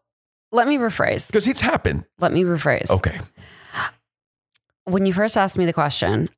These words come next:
Speaker 1: I immediately, my response was our circle. Obviously, you meant in general. So
Speaker 2: Well, I mean, in our circle and in general, 'cause
Speaker 1: So
Speaker 2: it doesn't
Speaker 1: in
Speaker 2: work in our circle and it doesn't work
Speaker 1: But
Speaker 2: in general.
Speaker 1: here's the thing,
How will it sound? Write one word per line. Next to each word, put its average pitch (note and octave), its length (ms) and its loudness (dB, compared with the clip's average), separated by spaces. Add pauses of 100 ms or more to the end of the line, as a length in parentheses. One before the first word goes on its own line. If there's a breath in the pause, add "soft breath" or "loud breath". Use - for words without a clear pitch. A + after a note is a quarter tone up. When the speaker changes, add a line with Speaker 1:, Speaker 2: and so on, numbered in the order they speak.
Speaker 1:
I F3+ 680 2 (280)
immediately, F#3 680 2
my E3+ 160 2
response F3 580 0
was E3+ 340 2 (160)
our F#3 300 2
circle. D3+ 640 0 (440)
Obviously, F3+ 500 0
you F3 120 2
meant E3+ 260 0
in F3 280 2
general. D3+ 1040 0
So F3+ 520 0 (400 loud breath)
Speaker 2:
Well, G3+ 160 4
I D#3 100 2
mean, E3+ 160 2
in B2 120 2
our C#3 160 4
circle A2+ 380 0
and E3 180 2
in F#2+ 100 2
general, D2 440 0
'cause B2+ 220 0
Speaker 1:
So C#4 280 2
Speaker 2:
it B3+ 40 2
doesn't F3 220 2
Speaker 1:
in B2 40 -6
Speaker 2:
work D3+ 220 0
in G2+ 100 0
our D#3 120 2
circle A2+ 460 0
and G#2+ 140 0
it D3+ 100 -2
doesn't A#2 280 -2
work - 160 4
Speaker 1:
But - 40 -8
Speaker 2:
in A3 80 -4
general. - 180 0
Speaker 1:
here's E4+ 200 2
the C#4 80 -4
thing, E3 380 -2